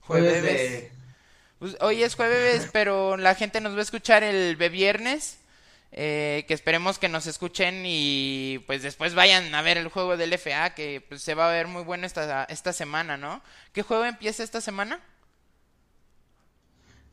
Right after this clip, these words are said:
Speaker 1: El primer partido es en la noche, para que lo disfrute gente bonita ahí a través de la marca Claro.
Speaker 2: El Friday
Speaker 1: Eh,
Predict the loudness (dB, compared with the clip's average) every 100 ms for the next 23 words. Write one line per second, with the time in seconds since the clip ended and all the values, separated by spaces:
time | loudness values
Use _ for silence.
0 | 0 0 2 0 0 0 -2 -2 -4 0
1 | 2 2 4 2 2 0 -2 -6 -18 -6
2 | -4 -4 -4 -4 -4 -4 -6 0 2 2
3 | 2 2 2 2 4 2 2 4 4 2
4 | -2 -6 -10 -6 -2 2 4 4 2 -2
5 | -6 -4 -4 -4 -2 2 2 2 -2 -12
6 | -20 -12 -4 -4 -2 -2 2